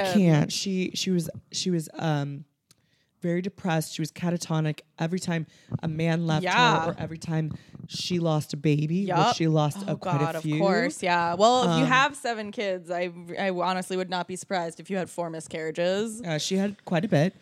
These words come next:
Speaker 1: and she would get depressed every time, and not excusing her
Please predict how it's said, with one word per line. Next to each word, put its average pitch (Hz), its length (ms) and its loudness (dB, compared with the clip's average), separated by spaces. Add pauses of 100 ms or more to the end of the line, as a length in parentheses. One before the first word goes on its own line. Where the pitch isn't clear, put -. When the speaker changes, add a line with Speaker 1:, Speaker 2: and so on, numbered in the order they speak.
(240)
Speaker 1:
and 160 140 0
she 170 100 -4
would 160 100 -4
get 165 180 -2
depressed 160 340 0
every 160 160 -2
time, 151 240 -2
and 156 180 -4
not 156 280 0 (100)
excusing 160 560 -4 (220)
her 143 280 -4